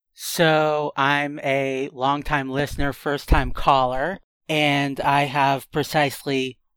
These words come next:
one published thing under my, uh, nom de plume, Earth Nova, a, uh, flash fiction short story called This Story Has a Ghost in It. You know, comedy, supernatural,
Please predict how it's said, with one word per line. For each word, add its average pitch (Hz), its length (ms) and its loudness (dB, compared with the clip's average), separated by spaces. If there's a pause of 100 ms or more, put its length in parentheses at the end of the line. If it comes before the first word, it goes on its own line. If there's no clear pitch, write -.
one 151 400 2
published 147 600 0
thing 131 640 0 (680)
under 135 320 0
my, 131 400 2
uh, 127 320 2
nom 147 340 2
de 139 120 -4
plume, 139 640 0 (340)
Earth 151 300 2
Nova, 135 640 2
a, 123 400 -2
uh, 120 640 0 (600)
flash 147 460 0
fiction 147 460 -4
short 147 420 -2
story 120 600 -2
called 123 520 -2 (340)
This 147 240 2
Story 143 380 0
Has 131 260 -2
a 127 80 -8
Ghost 151 460 -4
in 127 100 -4
It. 113 200 -12 (300)
You 135 140 -8
know, 123 240 0
comedy, 131 680 -2 (240)
supernatural, 123 1040 -2